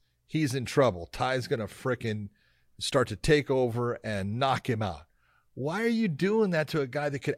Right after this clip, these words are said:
actually be, see, and this is the problem with being in the U F C, and it's, I'm not saying anything bad about the U F C, but when you're that fighter, you're gonna have to go against guys like this. And if you're Walt Harris,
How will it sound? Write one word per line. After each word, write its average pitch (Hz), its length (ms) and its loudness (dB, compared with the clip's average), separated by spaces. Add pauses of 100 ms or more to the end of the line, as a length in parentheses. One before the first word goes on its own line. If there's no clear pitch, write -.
actually 185 640 -4
be, 151 340 -2
see, 143 300 -4
and 135 140 0
this 175 160 2
is 190 80 -8
the 196 80 -4
problem 151 400 0
with 131 240 -2 (840)
being 160 280 6
in 160 100 0
the 143 80 0
U 131 180 6
F 120 120 4
C, 131 240 0
and 120 140 -2
it's, 104 200 -4
I'm 107 200 -2
not 117 140 0
saying 120 220 0
anything 107 200 -4 (200)
bad 117 180 2
about 110 220 -2
the 113 80 -6
U 120 120 2
F 110 60 2
C, 165 160 2
but 120 220 0
when 120 240 -2
you're 135 220 2
that 117 200 0
fighter, 151 580 2 (540)
you're 139 260 0
gonna 180 200 2
have 165 220 4
to 156 80 2
go 160 280 4
against 139 460 -2
guys 135 280 0
like 131 280 -4
this. 151 240 0
And 123 100 -4
if 117 80 -4
you're 131 140 2
Walt 135 300 2
Harris, 156 480 2